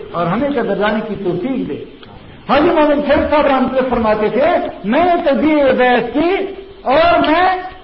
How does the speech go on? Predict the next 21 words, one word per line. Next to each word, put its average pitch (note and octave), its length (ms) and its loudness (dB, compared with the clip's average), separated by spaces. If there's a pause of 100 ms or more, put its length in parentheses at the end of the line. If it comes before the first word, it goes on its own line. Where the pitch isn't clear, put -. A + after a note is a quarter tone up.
(160)
چالیس D4+ 560 4
سال D4 380 2
رہا C#4 260 4
عبداللہ B3 280 0
بیلی C4+ 440 2
صاحب A3+ 220 0
کے F3+ 80 -6
پاس۔" C#3 240 -8 (640)
چالیس C#4 420 2
سال F#3 200 0 (200)
کیسے A#3 320 -2
رہا؟ A#3 300 2 (600)
فرمایا، C4 340 2
بارہ C#4 460 4
میل C#4+ 460 2 (920)
حضرت G3 180 0
بیلی D4+ 340 2
صاحب C4 180 2
رحمۃ A3+ 320 0
اللہ A3+ 240 0
کا G3+ 140 2